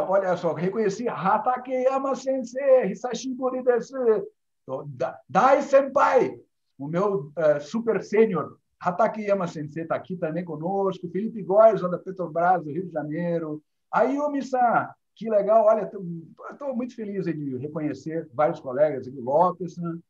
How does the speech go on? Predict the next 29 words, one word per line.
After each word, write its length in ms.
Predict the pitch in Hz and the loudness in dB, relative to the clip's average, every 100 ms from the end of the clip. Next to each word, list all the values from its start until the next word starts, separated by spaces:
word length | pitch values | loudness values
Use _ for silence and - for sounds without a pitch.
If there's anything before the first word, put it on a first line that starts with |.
| _ _ _ 139 | _ _ _ -4
Aire, 520 | 175 202 214 175 - | 2 4 4 2 -2
Aire 480 | 151 151 147 170 160 | -2 2 4 4 0
Staufner, 640 | - 175 180 175 170 165 - | 2 4 4 0 -6 -6 -12
que 100 | - | -10
acabamos 460 | 135 131 127 151 131 | -8 -6 -8 -10 -12
de 60 | 135 | -12
conversar, 680 | 139 131 131 147 156 175 - _ | -8 -6 -6 -6 -6 -6 -12 _
lá 140 | 127 | -10
de 180 | 131 120 110 110 | -8 -10 -10 -16
Vitória. 720 | 117 - 170 175 165 151 151 _ _ | -16 -6 -2 -2 -4 -6 -8 _ _
Show 300 | - 190 202 | -12 -4 -2
de 80 | 196 | -2
bola, 340 | 165 185 165 147 | 0 2 0 -4
fico 180 | 190 185 | -12 -10
muito 240 | 202 - | -10 -10
feliz 420 | - 180 180 160 135 | -6 -4 -4 -6 -6
aí. 260 | 135 131 - _ 147 | -10 -10 -16 _ -6
Érica-san, 840 | 165 170 175 170 175 165 160 156 - _ _ - | -4 -4 -4 -6 -6 -6 -6 -8 -16 _ _ -6
é, 140 | 170 | -6
tô 120 | 165 226 | -2 -2
vendo 220 | 269 233 | -2 -4
parte, 340 | - 214 - | 0 0 -2
né, 160 | 143 170 | -6 -6
do, 160 | 151 | -6
do 100 | 131 | -8
mosaico 480 | 135 131 135 170 165 | -8 -6 -4 -4 -4
aqui 180 | 131 156 | -12 -14
de 120 | 131 | -16
câmeras, 680 | - 160 208 143 110 - | -10 -8 -6 -8 -10 -16